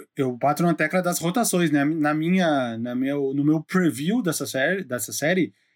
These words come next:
eu falava que, que Toronto teria uma ligeira vantagem por causa da rotação, que eles conseguem fazer uma rotação de sete, né? Os cinco titulares, mais o Ibaka, mais o Norman Powell, que são praticamente sete titulares do time, de tantos minutos que o Ibaka e o Powell jogam, faz, os dois tiveram mais de quinze pontos de média na temporada,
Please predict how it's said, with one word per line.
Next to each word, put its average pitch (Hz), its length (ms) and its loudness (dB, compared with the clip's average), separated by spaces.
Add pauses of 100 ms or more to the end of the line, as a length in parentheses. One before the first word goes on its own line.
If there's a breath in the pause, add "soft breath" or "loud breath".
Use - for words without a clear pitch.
(140)
eu 131 80 -2
falava 139 340 0
que, 160 340 2 (540)
que - 120 -8
Toronto 160 360 4
teria 165 260 2
uma 185 100 4
ligeira 160 260 0
vantagem 151 400 0
por 269 160 0
causa 147 220 0
da 170 100 0
rotação, 220 440 -2
que 156 80 0
eles 131 100 -2
conseguem 151 280 -2
fazer 170 140 0
uma 175 120 0
rotação 165 280 -2
de 185 120 2
sete, 151 520 0 (520 soft breath)
né? 160 80 2
Os 156 80 2
cinco 165 180 0
titulares, 151 420 0
mais 156 240 0
o 175 60 0
Ibaka, 147 340 0
mais 147 280 0
o 165 100 2
Norman 135 320 0
Powell, 147 420 0 (180)
que - 60 -10
são 139 100 0
praticamente 165 440 2
sete 147 300 0
titulares 147 520 0
do 127 100 -6
time, 220 340 0 (280)
de - 120 -20
tantos 143 260 2
minutos 151 300 2
que - 80 -2
o 139 80 4
Ibaka 131 320 0
e 135 40 0
o 123 80 -4
Powell 127 260 -4
jogam, 160 380 0
faz, 120 180 -4
os 139 200 -2
dois 156 220 2
tiveram 139 240 0
mais 143 140 2
de - 60 -10
quinze 151 200 -2
pontos 147 240 -2
de 131 80 -6
média 135 260 -2
na 139 100 -6
temporada, 135 480 -2